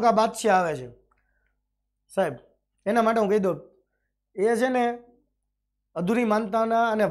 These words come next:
વાયા વાયા રંગસૂત્રો થઈને જ્યારે આવ્યા હોય ને, જેના માતા પિતાના રંગસૂત્રો કેવા હોય, વાયા વાયા, બધાયના ભેગા થઈને, એવો વ્યક્તિ છે. બરોબર છે, સમજી જવાનું.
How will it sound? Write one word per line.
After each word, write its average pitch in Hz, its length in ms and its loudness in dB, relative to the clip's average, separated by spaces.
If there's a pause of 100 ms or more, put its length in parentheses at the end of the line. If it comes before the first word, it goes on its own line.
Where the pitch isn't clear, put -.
વાયા 247 280 4
વાયા 247 360 6
રંગસૂત્રો 233 520 0
થઈને 240 300 0
જ્યારે 220 180 0
આવ્યા 262 240 4
હોય 285 140 -2
ને, 143 60 -8 (1000)
જેના 208 280 0 (500)
માતા 220 320 4
પિતાના 247 400 2
રંગસૂત્રો 247 380 0
કેવા 254 360 6
હોય, 196 200 2
વાયા 240 280 6
વાયા, 165 260 -2
બધાયના 247 420 4
ભેગા 196 280 0
થઈને, 123 160 -12 (1300)
એવો 226 280 4
વ્યક્તિ 202 340 -6
છે. 123 80 -18 (2750)
બરોબર 214 360 -4
છે, 120 100 -14 (640)
સમજી 202 320 0
જવાનું. 131 300 -2